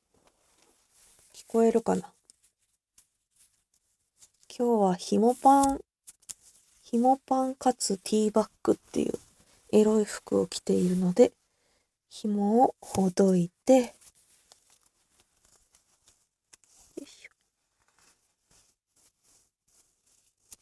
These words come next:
あ。ああ。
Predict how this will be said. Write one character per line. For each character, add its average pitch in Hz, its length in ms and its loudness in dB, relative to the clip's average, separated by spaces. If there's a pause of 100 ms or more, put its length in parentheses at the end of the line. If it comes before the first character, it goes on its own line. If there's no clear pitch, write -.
(420)
あ。 233 80 -6 (1800)
あ - 0 -
あ。 180 320 -12